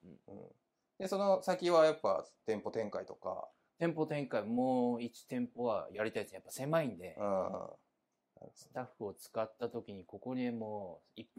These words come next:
Speaker 1: もう三人でいっぱいいっぱいになるんで。
Speaker 2: はいはいはい。
Speaker 1: ちょ-、ちょっとその辺も地域を、こ-、この辺かどこか、まあ、
Speaker 2: うん。
Speaker 1: 仙台あたりでちょっと出してみたいな感じは思ってますね。
Speaker 2: うん。まあ、今、佐藤さんとアシスタントと、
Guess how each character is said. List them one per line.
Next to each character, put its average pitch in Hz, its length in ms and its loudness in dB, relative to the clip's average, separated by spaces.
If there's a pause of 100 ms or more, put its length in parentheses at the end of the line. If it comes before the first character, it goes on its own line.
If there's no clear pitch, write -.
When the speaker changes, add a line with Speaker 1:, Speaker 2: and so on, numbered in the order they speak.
Speaker 1:
も 101 120 -12
う - 40 -16
三 151 240 -2
人 156 160 -2
で 104 60 -4
い 95 40 -10
っ - 100 -16
ぱ 95 100 -6
い - 20 -4
い 98 40 -10
っ - 80 -20
ぱ 95 100 -8
い - 20 -4
に 87 80 -12
な 87 100 -12
る 90 140 -14
ん - 40 -20
で。 - 80 -20
Speaker 2:
は 123 80 2
い 110 40 4
は 98 60 2
い - 80 0
は 95 80 -2
い。 87 60 -4 (920)
Speaker 1:
ち - 80 -12
ょ-、 - 20 -6 (200)
ち - 60 -20
ょ 156 40 -10
っ - 20 -12
と - 160 -20
そ - 100 -16
の 104 80 -10
辺 104 160 -10
も 98 80 -8
地 - 220 -14
域 92 180 -16
を、 67 240 -12 (480)
こ-、 120 220 -10
こ - 120 -4
の 120 60 0
辺 117 180 -4
か 147 120 -2
ど 123 120 0
こ 120 120 -2
か、 - 240 -4
ま 104 80 -6
あ、 - 20 0
Speaker 2:
う 117 40 -2
ん。 - 40 -2
Speaker 1:
仙 139 200 -2
台 131 260 2
あ 117 80 4
た - 120 -4
り 117 140 -2
で 117 100 -6
ち - 120 -16
ょ 101 40 -14
っ - 120 -16
と 95 240 -8 (100)
出 104 80 -8
し - 160 -16 (160)
て 95 220 -8
み 76 80 -20
た 82 100 -20
い 78 60 -20
な - 120 -20
感 98 120 -16
じ 113 80 -6
は 82 80 -4
思 85 140 -16
っ - 20 -20
て - 120 -20
ま 110 80 -8
す 104 100 -4
ね。 98 100 -8
Speaker 2:
う - 20 -14
ん。 - 100 -18 (460)
ま - 100 2
あ、 - 20 4
今、 220 140 2
佐 170 160 2
藤 117 100 0
さ 101 120 0
ん 95 60 -2
と 95 100 0
ア 92 60 0
シ 95 120 -10
ス - 80 -16
タ 98 120 -4
ン 92 80 -8
ト - 80 -14
と、 - 260 -8